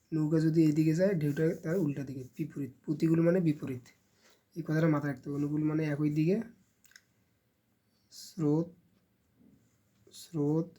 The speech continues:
আর নৌকা যদি একই দিকে হয়, তাইলে হচ্ছে অনুকূল। তাহলে কি অনুকূল? আর অনুকূল ক্ষেত্রে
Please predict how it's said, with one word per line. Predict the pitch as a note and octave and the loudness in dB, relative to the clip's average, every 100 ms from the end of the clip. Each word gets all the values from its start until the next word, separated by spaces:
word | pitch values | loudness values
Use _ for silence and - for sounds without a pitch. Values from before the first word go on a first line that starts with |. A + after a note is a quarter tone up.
| _ | _
আর | D#3+ D3 | -6 -2
নৌকা | D3 D3 D3 D3+ | 2 2 0 0
যদি | D#3 E3 | 2 2
একই | D3 C#3+ D3 | 2 0 -2
দিকে | D3+ D3+ C#3+ | 0 -2 -2
হয়, | C3+ D#3+ A3 - _ _ _ - | -2 -4 -4 -10 _ _ _ -10
তাইলে | D3 D3 | -4 -4
হচ্ছে | C#3+ - E3+ | -4 -6 -4
অনুকূল। | C#3+ C3+ C3 C#3 A#2+ - _ _ _ _ _ _ _ _ _ _ _ _ _ _ _ | -4 -4 -8 -14 -16 -20 _ _ _ _ _ _ _ _ _ _ _ _ _ _ _
তাহলে | D3 D3 | -4 -2
কি | E3+ D3+ - | 2 0 0
অনুকূল? | D#3 D3+ D3 C3+ A#2+ - _ _ _ _ _ _ _ _ _ - | -2 -2 -2 -8 -14 -18 _ _ _ _ _ _ _ _ _ -10
আর | D3+ | -2
অনুকূল | D3+ D#3+ E3 | 0 2 2
ক্ষেত্রে | E3 G3 | 0 0